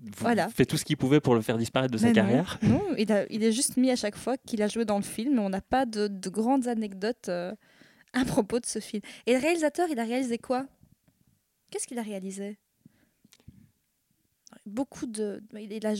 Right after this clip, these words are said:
Speaker 1: il a été acteur, parce qu'il est décédé. Euh, il a été acteur et comme, alors, réalisateur, Cours après moi, shérif,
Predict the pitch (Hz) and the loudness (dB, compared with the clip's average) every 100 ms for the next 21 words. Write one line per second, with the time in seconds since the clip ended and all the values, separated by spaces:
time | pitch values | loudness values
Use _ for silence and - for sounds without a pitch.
0 | - 214 214 - 262 - - 175 277 - | -4 -8 -8 -6 -6 -6 -8 -8 -8 -18
1 | _ _ _ _ _ _ _ - 226 - | _ _ _ _ _ _ _ -10 -10 -6
2 | 226 208 185 208 - 196 170 - - - | -4 -4 -4 -6 -4 -4 -6 -10 -14 -16
3 | - - - 214 208 208 269 277 202 254 | -14 -14 -2 2 4 4 6 4 4 -2
4 | 220 - 220 254 233 - 220 190 - 240 | -4 -4 -4 -2 -4 -6 -6 -8 -8 -6
5 | 240 226 220 - 240 262 _ _ _ _ | -4 -4 -6 -6 -6 -8 _ _ _ _
6 | - 349 320 285 - 247 240 - 226 208 | -6 0 0 0 0 0 0 -2 -4 -4
7 | 277 - - | -8 -10 -20